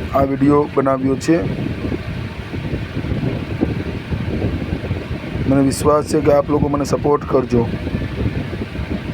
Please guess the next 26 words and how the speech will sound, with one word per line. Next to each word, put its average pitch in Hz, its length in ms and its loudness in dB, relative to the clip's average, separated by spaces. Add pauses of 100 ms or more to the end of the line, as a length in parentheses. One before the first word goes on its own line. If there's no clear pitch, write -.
(680)
હવે 135 300 4
વરસાદ 151 400 2
ચાલુ 151 240 4
થઈ 151 180 6
ગયો 143 180 8
છે, 156 260 2
ત્યાં 147 260 6
હું 143 140 2
એક 147 180 2
આ 139 200 6 (680)
ઝાડ 139 280 4
નીચે 139 220 0
ઊભો 135 320 4
રહી 131 180 2
ગયો 135 180 8
છું, 160 260 4 (760)
જ્યાં 139 200 4 (840)
એક - 180 0 (120)
પાછળ 143 380 4
એક 131 60 -4 (100)
ઝાડ 139 280 4
પણ 135 260 0
છે, 165 160 4
જે 139 220 4
આપ 135 80 2 (540)
મારી 139 280 4